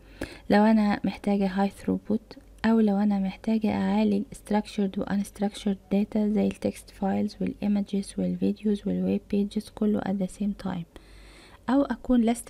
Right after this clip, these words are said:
بحاجة لل اي سي اي دي features الخاصة بال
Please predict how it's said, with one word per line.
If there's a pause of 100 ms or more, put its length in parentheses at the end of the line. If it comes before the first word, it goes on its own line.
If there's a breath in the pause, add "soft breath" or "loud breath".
بحاجة
لل
اي
سي
اي
دي
features (680 loud breath)
الخاصة
بال